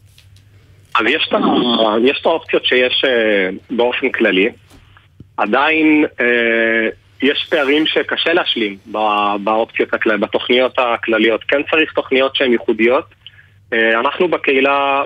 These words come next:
בקהילת ההייטק, Out for Tech, אה, התחלנו לעשות כל מיני דברים, זה באמת עלה מצורך מהשטח, התחלנו לעשות כל מיני דברים, נגיד, אה, לדוגמה, הקמנו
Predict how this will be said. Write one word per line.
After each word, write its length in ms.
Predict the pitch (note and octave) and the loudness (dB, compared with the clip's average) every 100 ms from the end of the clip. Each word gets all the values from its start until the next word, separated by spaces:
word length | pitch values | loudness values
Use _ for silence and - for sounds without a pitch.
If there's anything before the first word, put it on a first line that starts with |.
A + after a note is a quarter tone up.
| - | -6
בקהילת 360 | A2 A#2+ B2 B2 | -8 -4 -2 -2
ההייטק, 400 | A#2+ B2 B2 A#2 | -2 -2 -2 -2
Out 180 | A#2 A2+ | -2 -2
for 220 | A#2 A2 | -2 0
Tech, 220 | B2 A2 - - - - - _ | 0 -2 -8 -20 -20 -20 -20 _
אה, 80 | A2 | -2
התחלנו 460 | G#2+ - B2+ B2+ B2+ | 0 0 -2 0 0
לעשות 340 | B2 - C3 | 0 -2 -4
כל 160 | - B2+ | -2 0
מיני 120 | C3 | 0
דברים, 300 | A2+ A2 B2 | 0 0 2
זה 60 | A2 | 2
באמת 260 | A2 B2 | 0 0
עלה 140 | A#2+ B2 | 0 2
מצורך 640 | B2 A2+ G2+ - A#2+ A#2+ | 2 2 0 -2 -2 -2
מהשטח, 480 | A2+ G2+ - F#3 - | -4 -2 -2 -2 -2
התחלנו 300 | A2 - B2 | -4 -2 0
לעשות 280 | A#2+ G#2 A#2 | 0 0 -4
כל 180 | - B2 | -2 0
מיני 140 | B2 A#2 | 0 0
דברים, 360 | G#2 C3+ D#3 | 0 0 0
נגיד, 260 | G#2+ A#2 A#2 | 0 0 2
אה, 260 | A#2 G#2+ G2+ - - - _ | 2 0 -2 -8 -20 -20 _
לדוגמה, 420 | - A2 A2+ A#2+ C3 | -2 0 0 0 0
הקמנו 360 | C3 C3 C3 | 0 -2 -2